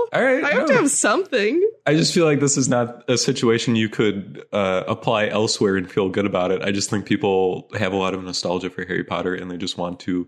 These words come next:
Speaker 1: continue that.
Speaker 2: I think it's different because people have the most nostalgia
Speaker 1: Yeah.
Speaker 2: for Harry Potter. Like,
Speaker 1: It,
Speaker 2: if this
Speaker 1: it's
Speaker 2: was, like, one
Speaker 1: generational.
Speaker 2: artifact, like, what's another, like, stupid kid series? Percy Jackson or whatever? Like,
Speaker 1: <laughs>
Speaker 2: yeah, I can cut that out. No one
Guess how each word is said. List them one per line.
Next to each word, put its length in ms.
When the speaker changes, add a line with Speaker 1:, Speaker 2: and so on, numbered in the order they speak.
Speaker 1:
continue 440
that. 180
Speaker 2:
I 120
think 160
it's 80
different 380
because 260
people 240
have 140
the 80
most 500
nostalgia 520
Speaker 1:
Yeah. 100
Speaker 2:
for 80
Harry 260
Potter. 440
Like, 160
Speaker 1:
It, 40
Speaker 2:
if 80
this 140
Speaker 1:
it's 100
Speaker 2:
was, 100
like, 160
one 400
Speaker 1:
generational. 100
Speaker 2:
artifact, 840
like, 180
what's 220
another, 400
like, 260
stupid 720
kid 240
series? 440
Percy 380
Jackson 460
or 140
whatever? 360
Like, 220
Speaker 1:
<laughs> 680
Speaker 2:
yeah, 160
I 120
can 220
cut 280
that 200
out. 280
No 160
one 260